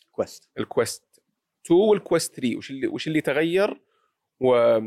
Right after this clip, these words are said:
Speaker 2: لأنه فعلًا بدينا نشوفه برا، خصوصًا في المطارات، في ال-، بعض المطاعم برا تلقى الواحد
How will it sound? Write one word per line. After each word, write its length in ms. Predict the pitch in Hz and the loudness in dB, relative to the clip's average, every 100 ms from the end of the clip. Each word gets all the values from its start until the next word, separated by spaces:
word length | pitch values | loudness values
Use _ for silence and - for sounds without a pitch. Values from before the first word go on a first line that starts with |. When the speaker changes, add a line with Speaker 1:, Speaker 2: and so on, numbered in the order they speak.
| - | -4
Speaker 2:
لأنه 180 | 139 160 | -2 0
فعلًا 240 | 180 165 | 0 0
بدينا 240 | 139 143 127 | 0 0 0
نشوفه 260 | 131 117 | -2 -2
برا، 320 | 113 113 82 73 | -2 -4 -6 -16
خصوصًا 340 | - 117 113 | -20 -20 -18
في 140 | - | -12
المطارات، 680 | 117 113 110 107 104 101 101 | -6 -2 -2 -2 -4 -8 -12
في 100 | - | -20
ال-، 260 | 107 _ _ | -20 _ _
بعض 180 | 113 107 | -6 -6
المطاعم 440 | 110 113 104 107 | -6 -4 -6 -6
برا 220 | 110 104 | -8 -8
تلقى 180 | 104 110 | -8 -6
الواحد 300 | 110 110 - | -4 -4 -8